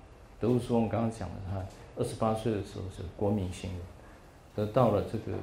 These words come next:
内藤湖南的时候有台湾日报。那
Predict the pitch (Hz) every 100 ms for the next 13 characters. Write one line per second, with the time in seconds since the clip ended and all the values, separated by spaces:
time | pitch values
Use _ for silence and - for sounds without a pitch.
0 | - - 151 127 104 95 113 98 90 92
1 | 98 95 98 - - - - - 95 90
2 | 101 117 113 104 104 - - - 127